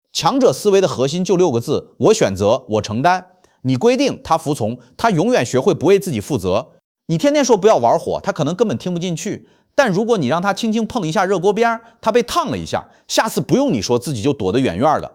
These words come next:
这才是他自己体验出来的顶级内核。第二，过度讲道理是最低级的情感忽视。孩子哭闹退缩的时候，你一着急就开始讲道理，哭有什么用？怕什么怕？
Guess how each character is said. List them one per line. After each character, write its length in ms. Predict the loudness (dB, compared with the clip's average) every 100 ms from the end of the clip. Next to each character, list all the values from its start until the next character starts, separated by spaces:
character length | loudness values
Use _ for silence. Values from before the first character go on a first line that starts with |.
| _ _ _ 0
这 120 | 2
才 160 | 4 2
是 120 | 2
他 120 | -2
自 180 | -2 -2
己 120 | -4
体 220 | -4 -4
验 160 | -2 -2
出 100 | 0
来 100 | 0
的 120 | 0
顶 260 | -2 -4 -4
级 140 | -4
内 160 | -2 -4
核。 260 | -6 -10 -12 _ _ -2
第 140 | 2
二， 180 | 2 0 -10 _ 0
过 180 | 2
度 160 | 2 0
讲 180 | -2 -2
道 160 | 0
理 120 | 0 -2
是 120 | -6
最 220 | -2 -2
低 160 | -2 -4
级 140 | -2
的 80 | -4
情 200 | -4 -4
感 140 | -4
忽 160 | -4 -6
视。 320 | -6 -8 -10 _
孩 220 | -4 -2
子 80 | -2 -4
哭 180 | -2
闹 180 | 2 2
退 200 | 0 -2
缩 180 | 0 0
的 60 | 0
时 80 | 0
候， 240 | -2 -4 -8
你 140 | -2 0
一 140 | 2
着 220 | 2 2
急 140 | 2 0
就 100 | 0
开 160 | 0
始 60 | -2
讲 180 | -2 0
道 140 | 0
理， 120 | 0 -4 _ _
哭 180 | 0 2
有 100 | 2
什 100 | 0
么 60 |
用？ 260 | -2 -2 -4 -14 _ _ _
怕 220 | -4 -4
什 120 | -4
么 100 | -4
怕？ 240 | -4 -6